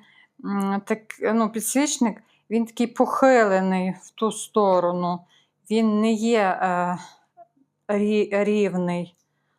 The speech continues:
тобто так, як має бути, а має таку схильність, тобто, здається, ось ця ніжка просто була приєднана до цього стаканчику.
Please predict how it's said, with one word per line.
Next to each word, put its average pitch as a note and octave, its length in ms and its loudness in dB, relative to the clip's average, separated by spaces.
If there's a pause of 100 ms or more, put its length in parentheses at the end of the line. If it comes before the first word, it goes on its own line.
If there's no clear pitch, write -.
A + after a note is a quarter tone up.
(120)
тобто F#3+ 320 -8 (140)
так, G#3 220 2
як G3+ 160 -4
має G3 340 2
бути, F3 680 -2 (600)
а - 120 -4
має A3 360 4
таку A#3 340 -2
схильність, F#3 880 0
тобто, F#3 800 -2 (1040)
здається, B3 460 2
ось A3+ 160 -4
ця A#3 120 4
ніжка B3+ 760 2
просто A#3 340 0
була G3 380 2
приєднана G3+ 920 -2 (140)
до G3 240 0
цього G3 380 0
стаканчику. F3+ 1000 -2